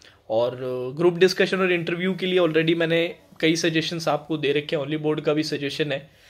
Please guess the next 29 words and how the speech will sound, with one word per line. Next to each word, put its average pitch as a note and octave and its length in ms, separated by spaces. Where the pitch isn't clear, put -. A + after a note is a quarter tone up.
गाइडली C#3+ 280
वालों D#3 220
का D3+ 120
भी D3+ 100
सजेशन C#3+ 500
है, E3+ 140
साथ C#3+ 180
ही F3+ 80
साथ E3+ 240
आप E3 80
भूमिका D#3 380
मैम D#3 240
का D#3 160
भी, E3+ 400
अ, C3+ 140
जो C3 280
है D3 300
कोर्स D3 380
वगैरह C#3+ 200
ले D3 200
सकते D#3+ 320
हो D#3+ 100
ग्रुप D3+ 260
डिस्कशन D3+ 500
के D3+ 140
लिए, D3 220
इंटरव्यू D#3+ 360
के E3 120
लिए। D#3 220